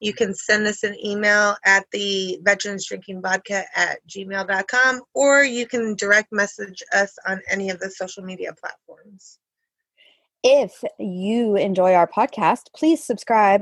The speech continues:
Speaker 2: on Podbean, Apple Podcasts, Spotify, TuneIn, Google Podcasts, Amazon, or wherever you choose to listen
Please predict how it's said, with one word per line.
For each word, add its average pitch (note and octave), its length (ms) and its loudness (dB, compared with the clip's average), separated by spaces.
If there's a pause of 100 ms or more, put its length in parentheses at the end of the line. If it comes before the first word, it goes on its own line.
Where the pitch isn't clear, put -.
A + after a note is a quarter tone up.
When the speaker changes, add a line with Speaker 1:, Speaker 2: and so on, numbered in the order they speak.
Speaker 2:
on F3 220 2
Podbean, G#3 580 2
Apple F#3 260 2
Podcasts, F#3 600 0
Spotify, G#3 440 2
TuneIn, G#3 560 -2
Google A#3+ 240 2
Podcasts, G#3+ 520 0 (440)
Amazon, G#3+ 460 2
or F#3+ 160 4
wherever F3+ 300 4
you F3+ 160 0
choose E3+ 280 -4
to F3 120 -2
listen D#3+ 320 -4